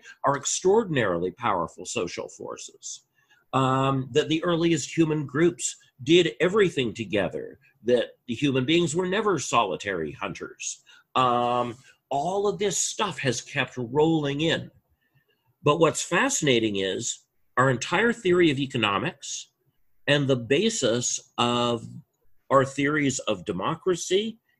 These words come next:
and human rights are all premised on this junk anthropology. If you call young earth creationism junk science,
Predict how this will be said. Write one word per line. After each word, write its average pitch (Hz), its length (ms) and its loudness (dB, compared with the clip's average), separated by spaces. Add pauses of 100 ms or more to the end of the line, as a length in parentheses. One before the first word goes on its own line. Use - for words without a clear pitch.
and 120 140 0
human 202 380 4
rights 98 640 -2 (1200)
are 151 180 4 (120)
all 196 460 2
premised 123 760 -2 (100)
on 113 440 0 (120)
this 113 720 -2 (140)
junk 131 540 -2
anthropology. 107 920 -6 (600)
If 117 160 -2
you 113 80 -2
call 180 440 2
young 139 280 2
earth 131 180 0 (100)
creationism 113 840 -2
junk 107 400 -4
science, 185 920 -4